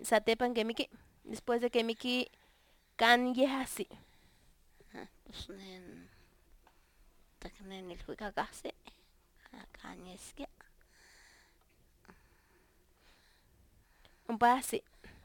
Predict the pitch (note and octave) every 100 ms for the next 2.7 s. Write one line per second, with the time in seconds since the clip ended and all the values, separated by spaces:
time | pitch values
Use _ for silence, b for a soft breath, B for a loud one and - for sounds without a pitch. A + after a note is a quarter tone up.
0 | b b - - A3+ - - - - b
1 | b b b b b b b b b b
2 | - A3 A3 A#3 A3+ A3